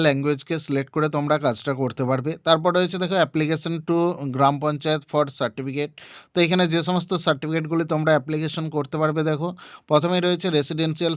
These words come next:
সার্টিফিকেট, তারপর রয়েছে ক্যারেক্টার সার্টিফিকেট, ইনকাম সার্টিফিকেট, সেম পারসন সার্টিফিকেট রয়েছে, ডিস্টেন্স সার্টিফিকেট, এছাড়াও কাস্ট অথেন্টিকেশনস কিন্তু তোমরা অ্যাপ্লিকেশন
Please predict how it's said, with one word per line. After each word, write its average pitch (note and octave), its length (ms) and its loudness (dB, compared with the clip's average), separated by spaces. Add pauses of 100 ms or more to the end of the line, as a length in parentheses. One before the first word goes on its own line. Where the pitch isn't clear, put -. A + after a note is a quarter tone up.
সার্টিফিকেট, D#3+ 480 -2 (100)
তারপর C3+ 300 0
রয়েছে C#3+ 260 -2
ক্যারেক্টার C#3 420 -2
সার্টিফিকেট, D3+ 460 -4 (180)
ইনকাম C3+ 260 -2 (120)
সার্টিফিকেট, D3+ 520 -2 (460)
সেম F3 160 2 (100)
পারসন D#3+ 340 4 (100)
সার্টিফিকেট E3 480 -2 (100)
রয়েছে, D#3+ 220 0 (100)
ডিস্টেন্স D3 400 -2
সার্টিফিকেট, D3+ 460 -2 (180)
এছাড়াও D#3 280 2 (120)
কাস্ট D3 240 2 (120)
অথেন্টিকেশনস D3+ 600 -6 (460)
কিন্তু D#3+ 220 2 (100)
তোমরা D3 260 2
অ্যাপ্লিকেশন D3 500 -2